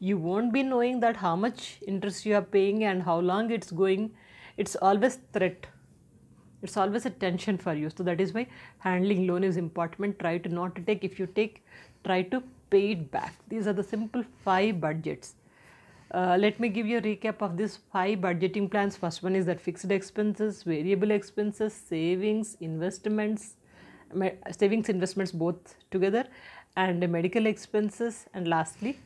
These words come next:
handling loan. And I would tell, uh, I would like to share with you an important thing.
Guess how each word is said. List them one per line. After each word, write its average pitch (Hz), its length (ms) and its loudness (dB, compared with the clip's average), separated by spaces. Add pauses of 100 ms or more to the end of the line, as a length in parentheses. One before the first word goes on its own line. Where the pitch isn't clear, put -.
handling 151 460 -4
loan. 139 200 -10 (840)
And 202 420 2
I 220 140 4
would 359 320 0
tell, 180 220 2 (100)
uh, 190 320 4
I - 20 4
would 190 160 0
like 220 220 0
to 294 80 2
share 196 260 0
with 180 260 -2
you 185 120 2
an 175 100 -2
important 160 560 -4
thing. 143 240 -12